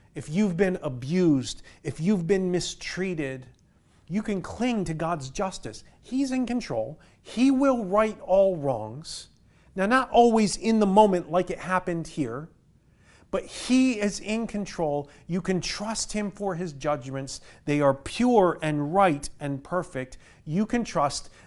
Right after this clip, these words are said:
that even though evil seems like it's winning, it never does. But when it seems like evil's winning, we often get afraid, <laughs> right?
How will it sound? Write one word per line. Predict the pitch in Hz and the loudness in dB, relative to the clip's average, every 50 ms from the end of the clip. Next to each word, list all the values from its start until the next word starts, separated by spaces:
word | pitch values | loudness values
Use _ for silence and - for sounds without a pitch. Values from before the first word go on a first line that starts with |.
| - | -6
that | - 151 - - - | -6 -6 -6 -4 -2
even | 196 226 220 247 220 | 0 2 2 4 4
though | 214 196 - - | 2 2 2 0
evil | 196 202 196 160 175 170 | -2 -2 0 2 0 0
seems | 139 - - - - - 277 294 285 269 247 185 135 | 0 0 -2 0 2 4 6 6 6 6 4 2 2
like | 143 143 139 135 | 2 2 2 2
it's | 139 131 - - | -2 -6 -6 -6
winning, | 127 139 135 131 131 127 131 131 - - - - _ _ | -6 -6 -6 -6 -6 -8 -10 -12 -14 -18 -20 -20 _ _
it | - 165 165 - - | -8 -8 -8 -6 -8
never | 175 180 202 220 208 196 143 123 131 131 127 131 - - _ _ _ _ _ | -6 -2 0 2 2 0 0 -2 -4 -4 -4 -4 -8 -12 _ _ _ _ _
does. | - 127 110 104 95 - - - - - - - - - - _ _ _ _ _ _ _ _ _ _ _ _ _ _ _ _ _ _ _ _ _ _ _ _ _ _ _ _ _ _ _ _ _ _ _ _ _ _ _ _ _ _ _ _ _ _ _ _ _ _ _ _ _ _ _ _ _ _ _ _ _ _ _ _ _ _ _ _ _ _ | -6 -6 -6 -6 -10 -14 -18 -18 -16 -16 -16 -16 -18 -20 -20 _ _ _ _ _ _ _ _ _ _ _ _ _ _ _ _ _ _ _ _ _ _ _ _ _ _ _ _ _ _ _ _ _ _ _ _ _ _ _ _ _ _ _ _ _ _ _ _ _ _ _ _ _ _ _ _ _ _ _ _ _ _ _ _ _ _ _ _ _ _
But | - 151 160 | -6 -2 0
when | 190 208 220 | 2 2 2
it | 220 208 - - | 0 -2 -4 -8
seems | - - - 220 240 214 190 | -6 -2 0 0 0 2 2
like | 196 - - | 0 2 2
evil's | 165 147 131 143 135 113 | 0 2 2 2 0 0
winning, | 123 135 170 170 143 127 127 135 135 | 0 0 0 0 0 -2 -2 -2 0
we | 151 170 165 156 165 | 0 2 2 0 0
often | 160 160 190 185 - - 147 135 131 123 | 4 4 4 4 4 0 -6 -6 -4 -4
get | 131 143 131 | -2 -2 -2
afraid, | 117 - - - 196 160 107 101 110 110 - - | -4 -4 -6 -4 -4 -4 -6 -8 -12 -16 -16 -12
<laughs> | |
right? | - 143 131 175 175 208 247 - - - | -8 -6 -4 -4 -4 -4 -6 -8 -12 -16